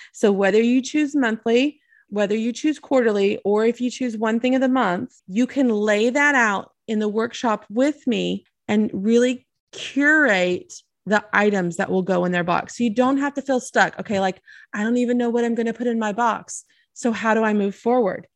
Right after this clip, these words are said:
Because you, if you can't plan out what this would look like, if you can't visualize what would be in this subscription and how it's gonna look, you can't even do packaging. You don't know what kind of box you need. Maybe you need a bag. Maybe you,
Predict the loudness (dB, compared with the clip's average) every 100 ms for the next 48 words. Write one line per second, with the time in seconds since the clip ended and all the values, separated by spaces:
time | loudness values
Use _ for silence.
0 | _ -2 0 0 0 -2 -6 -4 -6 -8
1 | -4 0 0 -2 -8 -4 0 0 0 0
2 | 0 -2 -6 -8 -6 -2 -2 -4 -8 -2
3 | -2 0 -2 -2 -8 -14 -8 -4 -4 -6
4 | -6 0 2 2 2 2 0 0 0 -2
5 | -4 -12 _ _ _ -12 2 2 4 2
6 | 0 0 0 2 0 -4 -10 -14 -6 -4
7 | -4 -6 -4 -2 -4 -2 0 0 0 -2
8 | -4 -4 -2 0 2 0 -2 -16 _ -6
9 | -2 0 2 0 0 -2 -4 -4 -6 -4
10 | -6 -6 -8 -12 -20 _ -2 2 4 4
11 | 2 0 0 -2 -2 -2 -2 -4 -6 -4
12 | -4 -2 0 0 2 0 0 -2 -2 -2
13 | -2 -2 -2 -2 2 0 0 -4